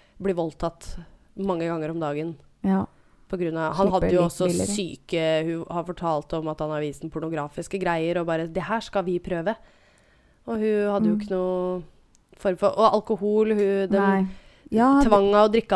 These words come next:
Speaker 1: alkohol, noe hun aldri hadde smakt før. Tvang henne til å drikke det, hun hadde til og med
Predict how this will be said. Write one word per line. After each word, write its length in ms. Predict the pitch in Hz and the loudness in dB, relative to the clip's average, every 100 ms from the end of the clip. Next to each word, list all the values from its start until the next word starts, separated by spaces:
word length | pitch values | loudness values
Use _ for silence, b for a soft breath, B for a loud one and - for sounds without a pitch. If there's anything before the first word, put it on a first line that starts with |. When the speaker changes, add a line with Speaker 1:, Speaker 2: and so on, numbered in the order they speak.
| 180 | 0
Speaker 1:
alkohol, 320 | 214 202 240 247 | 0 0 2 2
noe 140 | 202 | 2
hun 120 | 214 - 214 | 2 0 0
aldri 240 | 190 175 | 0 0
hadde 180 | 175 202 | -2 -2
smakt 320 | 208 - - | -4 -6 -4
før. 220 | 254 277 - b b b b b | -2 -2 -4 b b b b b
Tvang 240 | 220 202 214 | 2 4 4
henne 120 | 214 | 2
til 80 | 226 | 2
å 220 | 220 220 | 2 0
drikke 280 | 208 - 208 | -2 -2 2
det, 260 | 254 381 370 | 4 4 4
hun 80 | |
hadde 180 | 285 247 | 4 2
til 140 | 254 208 | -4 -2
og 60 | |
med 460 | 220 214 214 220 | 0 0 -2 -6